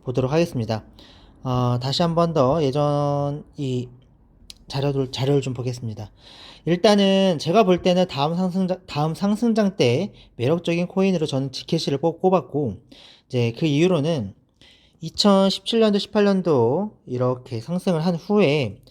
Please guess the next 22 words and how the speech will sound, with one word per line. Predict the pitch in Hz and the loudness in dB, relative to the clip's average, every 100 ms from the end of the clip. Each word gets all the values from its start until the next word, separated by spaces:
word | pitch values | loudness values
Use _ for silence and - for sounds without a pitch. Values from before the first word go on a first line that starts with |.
| - - _ _ | -20 -20 _ _
컵 | - 202 214 - _ _ | -4 2 2 2 _ _
앤 | 131 135 | -8 -4
핸들의 | 175 196 185 165 | -2 0 2 2
모습을 | 117 120 135 139 123 | 0 -2 -4 -6 -6
거의 | - 123 | -6 -4
완벽하게 | 110 151 180 151 | -2 -2 -2 -2
그려나가고 | 131 135 120 131 120 | 0 0 0 0 -2
있습니다. | - 117 104 101 - _ _ _ | -6 -8 -8 -12 -16 _ _ _
우리가 | 135 143 | -6 -4
지난번, | - 147 180 196 135 165 202 | -2 0 2 4 2 0 -4
작년에 | - - 139 180 180 175 | -10 -8 -2 0 0 -2
이십일 | 160 135 143 151 185 | -4 -8 -8 -2 2
년도 | 220 214 156 123 147 208 - _ - _ - _ _ _ _ | 2 2 0 0 0 -4 -10 _ -20 _ -20 _ _ _ _
사월 | _ - 196 208 208 | _ 2 4 4 2
달에 | 147 131 139 104 - _ | 2 2 -2 -4 -12 _
이렇게 | 135 147 - 120 135 | -8 -8 -4 -4 -2
사월, | - 208 196 190 196 | 2 4 6 4 2
오월 | 135 147 160 | 0 -2 -2
달에 | 139 | -4
고점을 | 127 127 123 147 | -4 -6 -4 -4
찍은 | 139 185 170 | -4 -4 -4
후에 | - 208 165 165 110 | -4 0 0 0 -4